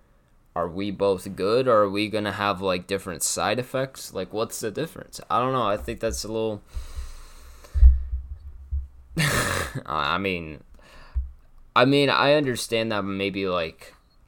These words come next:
a competition to be the first kind of thing would fuel more effective because you're trying to get it, but I don't know. We'll see. I would like people more to come together. I know, I understand that pe-,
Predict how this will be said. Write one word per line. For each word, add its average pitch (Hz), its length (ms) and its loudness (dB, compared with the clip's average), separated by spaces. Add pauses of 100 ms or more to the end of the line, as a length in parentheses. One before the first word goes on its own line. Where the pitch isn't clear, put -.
a 82 100 -6
competition 98 920 -4
to 92 100 -14
be 95 180 -6
the 80 160 -10
first - 560 -6
kind 104 220 -6
of 101 80 -8
thing 107 360 -6
would 92 400 -6
fuel 90 600 -8 (840)
more 101 360 -4
effective 98 720 -8
because 95 320 -12
you're 87 100 -12
trying 90 460 -8
to 92 140 -10
get 92 200 -4
it, 107 220 -4 (680)
but 80 300 -4 (640)
I 65 80 -10
don't 82 140 -10
know. 67 300 -10 (1160)
We'll 82 100 -12
see. 98 280 -14 (1040)
I 135 80 8
would 156 120 6
like 147 280 6
people 131 340 2
more 120 320 4
to 123 100 -2
come 123 320 -4
together. 98 460 -6
I 117 100 0
know, 131 120 0
I 143 220 -2
understand 117 640 -4
that 98 200 -4
pe-, - 220 -12